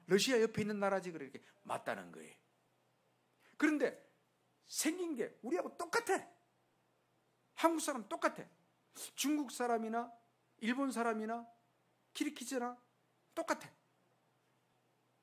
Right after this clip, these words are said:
그런데 이쪽 나라의 신앙 체계가 무슬림이에요. 그래서 딱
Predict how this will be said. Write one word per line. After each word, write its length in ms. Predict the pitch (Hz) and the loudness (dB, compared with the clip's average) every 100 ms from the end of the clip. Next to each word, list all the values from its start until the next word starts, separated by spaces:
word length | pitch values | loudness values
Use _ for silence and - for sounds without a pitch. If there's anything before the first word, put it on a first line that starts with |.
| _ _ | _ _
그런데 480 | - 285 262 269 285 - _ _ | -8 -6 -4 -6 -8 -16 _ _
이쪽 440 | 226 208 - - 247 | -12 -12 -12 -10 -8
나라의 580 | 233 226 226 214 220 220 | -6 -4 -4 -2 -2 -2
신앙 640 | - - 226 220 214 202 - | -8 -8 -6 -4 -4 -10 -14
체계가 560 | - 208 196 220 220 - | -10 -6 -4 -4 -6 -16
무슬림이에요. 720 | 131 139 123 92 87 80 - - _ _ _ _ _ _ _ _ | -12 -10 -10 -12 -16 -18 -20 -20 _ _ _ _ _ _ _ _
그래서 460 | - 254 220 240 - _ _ _ | 2 4 4 2 -2 _ _ _
딱 360 | 285 285 - | 0 0 -8